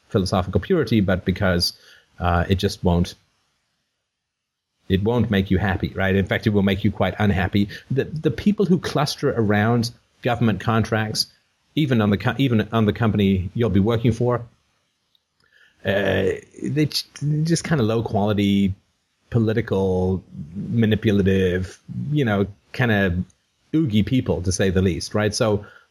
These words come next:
you wanna stay, I think, as close as you can to voluntary customers, as close as you can to as free market a situation as you can. Maybe this would lead you towards more developing economies, right? Maybe this would lead you more towards India or China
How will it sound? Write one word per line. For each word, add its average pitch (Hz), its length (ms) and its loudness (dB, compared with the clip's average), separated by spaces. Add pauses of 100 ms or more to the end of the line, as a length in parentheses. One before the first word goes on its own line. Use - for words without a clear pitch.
(180)
you 151 160 0
wanna 151 200 0
stay, 107 280 0
I 98 60 0
think, 98 360 0
as 107 100 2
close 127 280 -2
as 110 120 -2
you 110 100 2
can 101 320 2
to 101 400 2 (280)
voluntary 113 520 2
customers, 92 680 0
as 104 140 0
close 127 320 -2
as 113 140 -2
you 110 80 2
can 98 340 2
to 98 460 2
as 95 140 0
free 123 200 0
market 95 320 2
a 92 40 0
situation 104 560 0
as 101 140 0
you 107 80 4
can. 104 440 2 (320)
Maybe 98 280 2
this 95 240 0
would 92 140 0
lead 98 260 2
you 98 120 2
towards 92 500 0
more 95 160 4
developing 107 460 2
economies, 87 560 0
right? 85 140 0
Maybe 90 260 2
this 87 200 -2
would 87 80 0
lead 95 200 2
you 95 60 2
more 92 200 2
towards 95 340 -2
India 107 380 2
or 95 120 0
China 98 480 0